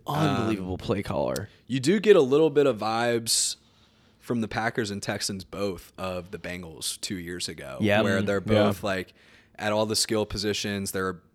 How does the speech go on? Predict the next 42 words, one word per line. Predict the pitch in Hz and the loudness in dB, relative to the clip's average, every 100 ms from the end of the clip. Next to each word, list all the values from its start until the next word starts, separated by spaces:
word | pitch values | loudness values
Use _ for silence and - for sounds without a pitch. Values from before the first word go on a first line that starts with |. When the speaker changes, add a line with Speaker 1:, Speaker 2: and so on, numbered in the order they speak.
| _ _ _ - | _ _ _ -8
Speaker 1:
so | - 107 101 | -2 2 2
young, | 104 95 92 92 92 98 - - | 2 0 -2 -4 -6 -10 -12 -4
Speaker 2:
Mm-hmm. | |
Speaker 1:
like, | 107 90 104 - - - - _ _ _ 90 | 0 2 0 -4 -16 -20 -20 _ _ _ -2
yo-, | 104 95 | 0 0
like, | 98 95 - | -2 -4 -2
young | 104 107 104 | -2 0 0
emerging | 104 101 101 98 | 0 -2 -2 -4
stars | - 98 98 95 | -2 0 0 -2
everywhere | 98 92 95 95 95 95 92 | -6 -6 -6 -4 -2 -4 -4
who | 101 92 90 90 - _ - | -4 -2 -4 -6 -12 _ -6
they | 92 | -2
get | 113 | -2
to | 107 110 | -2 -4
the | |
playoffs | - 104 101 98 98 98 | -2 0 2 2 0 -2
and | |
it's | 92 | -6
the | - 90 | -8 -4
big | 98 92 | -2 0
stage | - 95 95 98 90 - | 0 0 0 -2 -2 -8
and | 95 87 - | -8 -8 -10
it | 87 | -6
doesn't | 107 101 95 | -4 -4 -2
really | 104 92 | 0 0
affect | - 95 90 - | -2 -4 -4 -4
them | 104 101 | -2 -2
because | 92 - 87 | -4 -6 -6
they | 87 | -6
don't | 92 87 | -6 -6
know | 90 | -4
what | 90 90 | -6 -4
they | 87 | -6
don't | 92 78 | -6 -6
know. | 85 90 104 120 | -6 -2 -4 -2
Speaker 2:
Yeah. | 98 85 - | -4 -4 -2
Speaker 1:
Like, | 107 | 0
Speaker 3:
Yeah. | 104 | 2
Speaker 1:
they're | 98 | 0
too | 104 104 | -2 0
dumb | 98 98 98 95 | 0 0 -2 -4
to | 98 92 | -4 -4